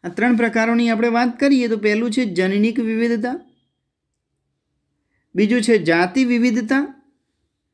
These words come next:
અને ત્રીજું છે પરિસ્થિતિકીય વિવિધતા, બરાબર છે? તો આપણે પહેલું જોઈએ, જનનિક વિવિધતા એટલે શું?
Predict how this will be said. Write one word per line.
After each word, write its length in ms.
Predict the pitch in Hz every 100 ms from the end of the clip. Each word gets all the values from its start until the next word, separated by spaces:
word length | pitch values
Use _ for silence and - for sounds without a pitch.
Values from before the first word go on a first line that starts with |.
| - -
અને 180 | 269 320
ત્રીજું 340 | 294 262 233
છે 120 | 233 285
પરિસ્થિતિકીય 960 | - 208 196 - 180 190 - 196 214 269 330 - _ _ _ -
વિવિધતા, 640 | 135 139 135 202 196 107 - _ _ _ _ _ _ _ -
બરાબર 320 | 180 233 262
છે? 140 | - - - _ _ _ _ - - -
તો 300 | 269 277 - - _ -
આપણે 180 | 220 277
પહેલું 340 | 277 247 233
જોઈએ, 500 | 165 160 151 147 147 _ _ _
જનનિક 540 | 160 156 220 254 277 233
વિવિધતા 580 | 180 170 170 165 233 233
એટલે 360 | 160 147 147
શું? 300 | 143 - -